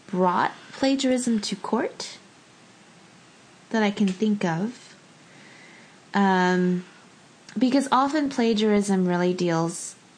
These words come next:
with not necessarily intellectual property, which you could, which you could prosecute in court.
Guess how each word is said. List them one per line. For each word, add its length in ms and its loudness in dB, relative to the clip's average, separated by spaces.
with 500 -2
not 280 2
necessarily 640 2
intellectual 920 0
property, 840 -2
which 320 -2
you 80 0
could, 280 -4
which 240 0
you 80 4
could 340 0
prosecute 640 0
in 100 0
court. 380 -2